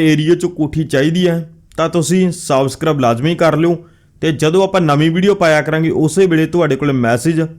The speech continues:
ਪਹੁੰਚ ਜਾਇਆ ਕਰੂਗਾ, ਤੇ ਉਸੇ ਵੇਲੇ ਆਪਣੀ ਨਵੀਂ ਵੀਡੀਓ ਤੁਸੀਂ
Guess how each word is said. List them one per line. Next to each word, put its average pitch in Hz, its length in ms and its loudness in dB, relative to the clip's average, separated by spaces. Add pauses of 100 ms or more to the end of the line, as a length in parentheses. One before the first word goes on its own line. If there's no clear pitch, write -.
(180)
ਪਹੁੰਚ 165 280 0
ਜਾਇਆ 160 200 2
ਕਰੂਗਾ, 156 400 0 (160)
ਤੇ - 80 -4
ਉਸੇ 175 260 2
ਵੇਲੇ 160 260 0
ਆਪਣੀ 123 300 -2
ਨਵੀਂ 135 460 0
ਵੀਡੀਓ 156 200 -2
ਤੁਸੀਂ 160 340 -4